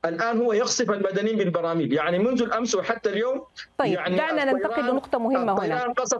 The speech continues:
Speaker 1: أكثر من تسعتاشر منطقة،
Speaker 2: الآن
Speaker 1: قتل
Speaker 2: الجيش
Speaker 1: فيها
Speaker 2: لا
Speaker 1: أكثر
Speaker 2: يشارك
Speaker 1: من
Speaker 2: في هذه
Speaker 1: مائتين أو
Speaker 2: المفاوضات.
Speaker 1: خمسمائة مدني الآن.
Speaker 2: محمد، ال-،
Speaker 1: قصف
Speaker 2: الآن
Speaker 1: منطقة
Speaker 2: الجيش لا يشا-،
Speaker 1: ثانية.
Speaker 2: يشارك في المفاوضات. ال-، ما الذي ستفعلون؟ يعني، ما هي الخيارات أمامكم هنا؟ الجيش مهم في هذه المفاوضات وهو غائب عنها.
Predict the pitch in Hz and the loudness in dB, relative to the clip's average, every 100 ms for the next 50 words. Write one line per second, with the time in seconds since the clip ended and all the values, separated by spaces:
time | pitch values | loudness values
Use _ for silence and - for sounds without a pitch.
0 | - 233 - 226 208 202 208 202 202 240 | -2 -6 -2 -2 0 0 -2 0 0 0
1 | 247 233 220 240 233 214 143 262 262 285 | 2 2 2 0 0 0 0 0 -2 0
2 | 330 311 233 220 302 226 277 277 254 226 | 0 2 0 0 0 0 0 0 0 0
3 | 208 202 220 214 240 214 202 185 185 170 | 0 0 0 2 0 0 0 0 2 0
4 | 185 240 240 208 233 220 202 208 214 143 | 0 -2 -2 -2 0 0 0 0 -2 -4
5 | - 226 277 214 240 240 226 214 320 277 | -4 -2 0 0 0 0 0 -2 0 0
6 | 240 240 269 240 226 220 233 208 247 226 | 0 0 -2 0 -2 0 -2 0 -2 -2
7 | 220 196 196 180 180 175 - - 226 233 | -2 0 0 0 0 -2 -4 -2 0 2
8 | 247 277 247 202 170 175 165 170 165 - | 2 2 0 -4 -6 -4 -2 -2 -4 0
9 | 196 160 185 226 247 240 202 208 196 196 | 0 0 0 2 4 2 0 0 2 0
10 | - 185 170 165 175 170 175 180 - - | -2 -2 0 -2 -2 0 0 -2 -6 -18
11 | - 208 180 208 180 - - - - - | -4 -2 0 0 0 -8 -20 -20 -20 -20
12 | - - 208 170 196 285 311 - 165 165 | -14 2 2 4 2 2 0 0 0 0
13 | 165 165 180 165 165 233 311 202 208 208 | -2 -2 0 0 2 0 0 2 2 2
14 | 262 160 135 143 151 | 0 -2 -4 -6 -8